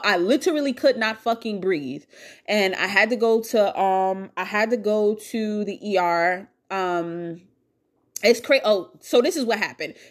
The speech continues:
It was the day that it was, um, it was the day that it was a blackout here last year in Bleecker Terrace, right?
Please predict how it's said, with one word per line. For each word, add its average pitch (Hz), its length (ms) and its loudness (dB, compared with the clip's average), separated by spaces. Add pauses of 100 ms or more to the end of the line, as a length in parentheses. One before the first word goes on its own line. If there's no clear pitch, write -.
It 240 120 4
was 320 140 0
the 247 100 4
day 208 540 0
that 196 320 2
it 196 120 -2
was, 185 220 0
um, 175 560 -2
it 233 80 2
was 254 100 0
the 208 100 4
day 196 260 2
that 220 120 0
it 196 60 2
was 180 140 0
a 165 60 -2
blackout 165 520 -2
here 165 320 0
last 160 380 -4
year 160 120 0
in 156 200 -6
Bleecker 160 220 -2
Terrace, 151 360 -4
right? 151 280 0